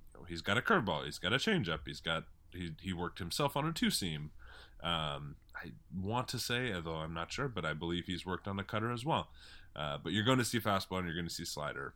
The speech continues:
Those are going to be the, the main combo pitches that, that are gonna get outs. Um, it's sort of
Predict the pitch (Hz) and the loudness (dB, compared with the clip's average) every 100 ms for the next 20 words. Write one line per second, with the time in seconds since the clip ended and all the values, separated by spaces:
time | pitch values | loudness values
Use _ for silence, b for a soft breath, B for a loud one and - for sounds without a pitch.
0 | - - - 92 85 85 80 80 78 78 | -14 -12 -4 -2 0 -2 -2 -2 -2 -4
1 | 73 78 73 71 - - - _ - 80 | -4 -4 -4 -8 -16 -20 -20 _ -6 -2
2 | 78 73 - 82 85 85 80 80 85 78 | -2 -4 -8 -6 0 2 0 -2 -2 -2
3 | 73 78 71 78 73 67 69 - - - | -4 -6 -6 -6 -8 -6 -8 -10 -16 -10
4 | 73 73 73 73 71 67 67 - - B | -8 -8 -8 -8 -6 -6 -8 -10 -12 B
5 | B B B B - 90 82 73 67 - | B B B B 0 2 2 0 -4 -12
6 | - - - _ _ - - - - - | -20 -20 -20 _ _ -20 -20 -20 -18 -16
7 | - - - - - 107 107 - - - | -18 -20 -20 -20 -4 0 0 0 -2 0
8 | - - - - - - - - 104 104 | -4 -6 -20 -18 -4 0 2 2 4 4
9 | 117 117 110 | 4 4 0